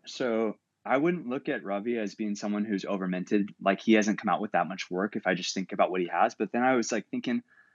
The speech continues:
well, he has, like, his photography N F Ts, which he's only done a few of. And then he came out with, like, his A I generated, s-, like, fine artwork, which was a completely different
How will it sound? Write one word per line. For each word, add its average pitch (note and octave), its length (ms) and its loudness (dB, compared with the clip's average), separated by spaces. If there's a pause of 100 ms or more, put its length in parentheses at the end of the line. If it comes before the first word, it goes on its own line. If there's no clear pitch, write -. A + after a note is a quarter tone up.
(240)
well, A#2+ 100 0
he B2+ 80 2
has, C3+ 180 0
like, D3+ 100 -12
his - 140 -12
photography B2+ 480 -4
N G2 80 -8
F F#2 120 -12
Ts, G#2 340 -6
which G#2 200 -4
he's G#2+ 180 0
only G2+ 180 2
done G2+ 140 0
a G2+ 60 0
few G2 260 0
of. F2+ 240 2 (340)
And A2+ 100 2
then B2 80 6
he C3 80 4
came C3 160 2
out A#2+ 120 4
with, B2+ 120 -2
like, A2+ 160 0
his G#2+ 180 -4
A A2+ 160 4
I G#2+ 180 6
generated, G#2+ 480 -4
s-, - 160 -16 (140)
like, G2+ 140 -10
fine A2 220 -4
artwork, F#2 400 -2
which - 140 -12
was F#2+ 280 -16
a - 40 -8
completely A#2 440 0
different G2+ 420 2